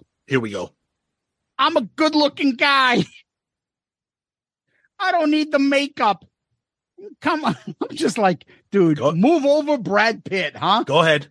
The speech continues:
Speaker 1: Go, what's
Speaker 2: Yeah.
Speaker 1: he say next?
Speaker 2: Uh, "Most women say I'm the most <laughs> handsome guy in the band.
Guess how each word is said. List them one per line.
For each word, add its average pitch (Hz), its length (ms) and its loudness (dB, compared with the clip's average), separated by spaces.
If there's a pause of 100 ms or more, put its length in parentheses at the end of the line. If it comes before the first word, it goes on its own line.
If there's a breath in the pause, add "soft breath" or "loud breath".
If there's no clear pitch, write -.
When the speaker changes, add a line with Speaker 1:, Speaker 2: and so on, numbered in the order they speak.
Speaker 1:
Go, 127 100 -8
what's 139 220 -2
Speaker 2:
Yeah. 160 60 0
Speaker 1:
he - 60 0
say 139 120 2
next? 139 420 -2 (320)
Speaker 2:
Uh, 247 200 -2
"Most 302 500 0
women 302 360 2
say 277 200 0
I'm 285 140 2
the 294 80 2
most 277 360 -2
<laughs> - 60 -8
handsome 294 480 0
guy 254 400 0
in 294 200 -4
the 302 100 0
band. 226 560 -2